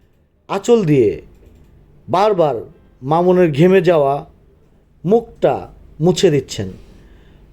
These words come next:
ভালোবাসা কাকে বলে? ভালো, আসলেও আমরা অনেক সময় জেনে থাকি, ভালোবাসা কোনো ধর্ম,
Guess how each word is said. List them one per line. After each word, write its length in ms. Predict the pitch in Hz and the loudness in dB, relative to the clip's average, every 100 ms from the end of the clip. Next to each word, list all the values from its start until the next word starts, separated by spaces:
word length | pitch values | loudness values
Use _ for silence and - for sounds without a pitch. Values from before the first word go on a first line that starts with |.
| 104 | -6
ভালোবাসা 540 | 139 214 208 170 180 | 0 4 2 2 -2
কাকে 320 | 156 151 143 | -2 -2 -2
বলে? 380 | 123 113 92 73 - - _ _ - | -2 -2 -6 -12 -18 -20 _ _ -6
ভালো, 180 | 135 175 | -4 -2
আসলেও 500 | 151 175 240 214 175 | -4 -2 0 2 2
আমরা 440 | - 143 170 180 | 0 0 2 2
অনেক 340 | 151 139 180 - | 0 -2 -2 -2
সময় 440 | 190 143 120 117 - - - - - - - | 0 0 0 -6 -16 -20 -20 -20 -20 -20 -6
জেনে 240 | 123 170 165 | 0 0 2
থাকি, 400 | 151 - 90 87 - - - - - - 107 | 0 -2 -8 -10 -16 -20 -20 -20 -20 -14 -4
ভালোবাসা 680 | 147 170 170 160 156 147 - - - - - - - - - - | 0 2 0 0 -2 -2 -6 -16 -20 -20 -20 -20 -20 -20 -20 -18
কোনো 260 | - 160 165 | -2 2 4
ধর্ম, 520 | 127 156 180 160 147 | 2 2 2 2 0